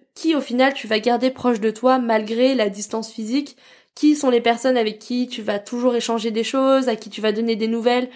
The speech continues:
Et c'est vrai qu'on m'a toujours dit, euh, en grandissant, que le temps fera le tri, et je m'en rendais pas compte avant vraiment, bah, de malgré moi réaliser qu'il y a des personnes que j'avais perdues de vue, même si c'est des personnes que j'appréciais énormément et dont je suis toujours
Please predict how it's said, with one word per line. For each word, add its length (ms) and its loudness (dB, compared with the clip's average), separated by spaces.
Et 100 4
c'est 140 -4
vrai 160 2
qu'on 100 -2
m'a 120 -2
toujours 360 0
dit, 440 -2
euh, 180 -2
en 120 0
grandissant, 640 -2
que 100 2
le 200 2
temps 180 2
fera 200 -4
le 60 -8
tri, 360 -2
et 100 2
je 100 -2
m'en 120 2
rendais 200 0
pas 180 0
compte 380 -4
avant 260 2
vraiment, 380 -2
bah, 420 -2
de 160 0
malgré 400 2
moi 240 4
réaliser 500 -2
qu'il 180 -8
y 80 2
a 80 2
des 100 -2
personnes 520 -2
que 120 -4
j'avais 240 -2
perdues 300 0
de 80 -6
vue, 220 2
même 160 4
si 100 -6
c'est 80 0
des 100 4
personnes 300 -2
que 100 -4
j'appréciais 500 -4
énormément 640 2
et 60 2
dont 120 -4
je 60 -10
suis 100 -12
toujours 240 -2